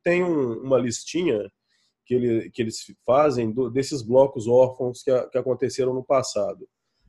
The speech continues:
Então, por exemplo, eu tô vendo aqui que dois mil e dezoito teve, aconteceu seis vezes. Em dois mil e dezessete acho que aconteceu até mais. Então, assim, de vez em,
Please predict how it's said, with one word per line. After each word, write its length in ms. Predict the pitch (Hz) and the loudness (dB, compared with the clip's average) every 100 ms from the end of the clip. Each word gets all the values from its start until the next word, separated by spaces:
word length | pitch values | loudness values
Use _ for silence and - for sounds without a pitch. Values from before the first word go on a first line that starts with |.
| _ - | _ -8
Então, 160 | 165 | 0
por 120 | 190 | 4
exemplo, 280 | 147 143 139 | 6 6 4
eu 80 | 151 | 2
tô 120 | 170 | 2
vendo 200 | 156 160 | 4 4
aqui 220 | 151 175 | 2 -2
que 560 | 170 190 175 156 131 117 | -4 0 2 4 2 2
dois 260 | 131 143 131 | 4 2 2
mil 120 | 160 | -4
e 40 | |
dezoito 400 | 143 113 156 160 | -2 0 0 0
teve, 360 | 185 165 170 147 | -2 0 0 -2
aconteceu 340 | 160 143 156 | -2 -4 -6
seis 340 | - 208 170 104 | -2 0 0 0
vezes. 720 | 120 120 95 90 95 - - _ _ _ - - | 0 0 -2 -8 -14 -16 -20 _ _ _ -20 -12
Em 40 | 131 | -2
dois 180 | 147 | 0
mil 80 | 165 | 2
e 40 | 160 | 4
dezessete 340 | 151 160 156 | 4 4 0
acho 80 | 156 | -4
que 40 | |
aconteceu 320 | 170 165 151 160 | -4 -4 -2 0
até 180 | 185 | 0
mais. 400 | 160 123 107 101 | 2 4 2 0
Então, 160 | 120 190 | -4 -4
assim, 160 | 185 127 | -2 -2
de 100 | 139 | 0
vez 200 | 180 | 2
em, 120 | 185 | 2